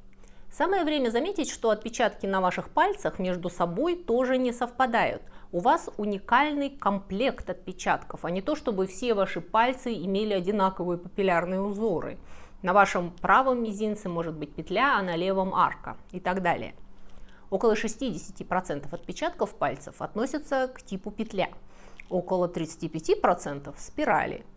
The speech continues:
и около пяти процентов арки. Существуют также многочисленные подвиды, и могут также встречаться очень заковыристые и уникальные комбинации.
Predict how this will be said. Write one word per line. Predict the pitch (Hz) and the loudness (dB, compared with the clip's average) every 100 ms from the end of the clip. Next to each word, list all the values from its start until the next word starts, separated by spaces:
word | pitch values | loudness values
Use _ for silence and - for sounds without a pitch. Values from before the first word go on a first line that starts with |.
| - | -4
и | 175 | -2
около | 175 185 | 0 -2
пяти | 180 180 269 | -4 -8 -6
процентов | 277 269 269 247 240 233 - | -2 -2 0 -2 -4 -6 -2
арки. | 202 151 - - - - - - - - - - - - | 0 0 -2 -14 -14 -18 -20 -20 -20 -16 -16 -14 -14 -10
Существуют | - 170 294 - 381 440 415 | -6 -4 -4 0 2 2 4
также | 269 285 285 277 | 6 6 6 2
многочисленные | 254 208 190 - 233 233 220 208 208 | 2 2 0 -2 -6 -4 -2 0 -2
подвиды, | 202 185 175 165 170 208 180 147 139 - - - - - | 0 0 0 -4 -4 -4 -4 -4 -6 -8 -14 -14 -8 -4
и | 202 | -2
могут | 233 349 330 320 - | 0 0 0 -2 2
также | 262 262 247 | 4 4 2
встречаться | 240 214 196 247 262 - 214 | -2 -4 0 2 2 2 0
очень | 233 247 262 226 - | 0 0 0 -2 -2
заковыристые | 180 214 214 196 247 247 220 - 214 | -4 4 6 6 4 0 -2 -2 0
и | |
уникальные | 202 202 196 202 185 185 180 | 0 -2 0 0 0 -2 -4
комбинации. | 185 175 190 180 - - - | -4 -4 -2 -2 -4 -8 -10